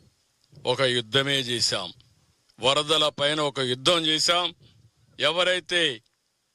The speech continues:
విద్వేషాలు రెచ్చగొట్టి వారు అధికారంలో ఉన్నప్పుడు చాలా వరకు దుర్మార్గంగా ప్రవర్తించి, నిర్లక్ష్యంగా ప్రవర్తించి,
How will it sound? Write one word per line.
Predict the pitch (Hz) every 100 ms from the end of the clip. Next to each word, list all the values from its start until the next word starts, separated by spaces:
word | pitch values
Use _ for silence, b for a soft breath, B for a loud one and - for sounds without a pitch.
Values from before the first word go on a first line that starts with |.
| -
విద్వేషాలు | 143 139 143 180 185 180 180 175
రెచ్చగొట్టి | 170 165 - 170 175 147 175 151 - _ _ _ _ _ _ _ _ _ _ -
వారు | 156 160
అధికారంలో | 156 170 190 180 175 170
ఉన్నప్పుడు | 165 175 175 185 185 151 _ _ _ _ _ _ _ _ _ -
చాలా | 135 151 180 185
వరకు | 180 175 147 117 _ _ _ _ _ -
దుర్మార్గంగా | 151 175 180 180 180 165 180 175
ప్రవర్తించి, | 165 160 156 160 147 151 135 101 b b b b b 127
నిర్లక్ష్యంగా | 160 170 180 170 185 180
ప్రవర్తించి, | 175 165 160 151 156 143 143 127